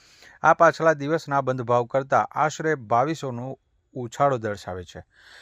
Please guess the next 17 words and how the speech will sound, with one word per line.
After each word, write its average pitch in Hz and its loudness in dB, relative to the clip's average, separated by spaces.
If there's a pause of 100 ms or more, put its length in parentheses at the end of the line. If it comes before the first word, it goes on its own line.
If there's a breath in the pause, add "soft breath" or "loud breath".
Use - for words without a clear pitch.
(280 loud breath)
શરૂઆતના 170 4
વેપારમાં 156 4
એમ 139 -2
સી 151 -6
એક્સ - -2
સિલ્વર 139 2
રૂપિયા 156 -2 (640 soft breath)
ત્રણ 160 2
લાખ 156 4
છવ્વીસ 143 -2 (140)
હજાર 147 2
આઠસો 131 -4
સિત્યાસીની 127 -2 (120)
ઊંચી 147 -6
સપાટીએ 135 0
પહોંચ્યો 120 -8
હતો 123 -2